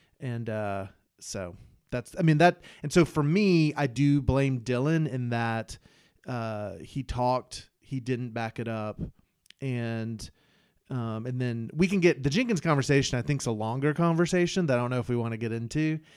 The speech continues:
um, about the flaws that I think I see in Jenkins.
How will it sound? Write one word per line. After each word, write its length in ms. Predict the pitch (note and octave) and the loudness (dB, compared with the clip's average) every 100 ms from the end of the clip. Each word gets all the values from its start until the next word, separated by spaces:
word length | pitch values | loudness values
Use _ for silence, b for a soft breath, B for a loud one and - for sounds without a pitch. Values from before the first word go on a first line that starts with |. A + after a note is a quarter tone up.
| B B | B B
um, 260 | C#3 B2+ A#2+ | -2 0 0
about 580 | A2+ A2+ A2+ A2 - | 0 0 0 -2 -8
the 120 | - A#2+ | -12 -8
flaws 560 | A#2+ A#2 A#2 A#2 G#2+ | -4 -2 -2 -4 -6
that 240 | A2+ A2 - | -8 -8 -10
I 120 | A#2 | -12
think 220 | A2+ A2+ | -8 -8
I 160 | - A2+ | -8 -8
see 220 | G#2+ A#2+ | -6 -6
in 140 | A2+ G#2+ | -6 -4
Jenkins. 720 | A2+ A2+ A2 G#2+ G#2+ G2+ - | -6 -4 -6 -6 -8 -10 -14